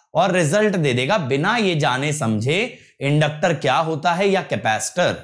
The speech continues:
क्या होता है। ये आपके सिमुलेटर का काम है। उसे क्या करना भाई, रेजिस्टेंस करंट को अपोज करता है, यानी इसको, इससे कंप्यूटर क्या करेगा, उसे मतलब सिर्फ किससे है, वोल्टेजेस और करंट से।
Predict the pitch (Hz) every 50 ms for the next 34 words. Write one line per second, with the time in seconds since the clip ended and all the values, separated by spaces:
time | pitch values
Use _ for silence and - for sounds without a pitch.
0 | - - - 139 113 98 90 87 80 - - 87 82 92 - _ _ _ _ _
1 | - 120 127 127 139 160 190 220 226 190 156 147 135 - - 170 180 170 - 151
2 | 127 117 120 120 117 113 117 117 160 160 135 143 127 107 - 101 90 90 90 98
3 | 120 170 160 151 262 262 262 226 208 220 254 254 - 190 151 156 156 147 135 151
4 | 196 240 240 - - - - - - _ - 143 151 143 151 165 160 160 - 208
5 | 208 220 202 - - 180 160 156 180 185 165 190 196 170 143 117 127 151 160 180
6 | 185 165 - 170 151 139 131 151 160 156 147 147 147 165 175 175 160 - - 226
7 | 233 226 226 - - 156 151 - 247 233 220 226 196 185 175 214 220 214 202 240
8 | 220 185 160 127 123 127 107 104 98 90 90 85 - - _ _ _ _ _ -
9 | 165 165 156 254 262 226 175 151 143 - 180 214 254 240 240 262 254 226 233 247
10 | 233 233 - 254 240 151 113 107 107 120 123 131 131 120 147 147 135 165 208 233
11 | 220 - - - 110 113 139 196 240 240 - - 113 104 101 107 107 104 98 -
12 | - - 98 87 80 73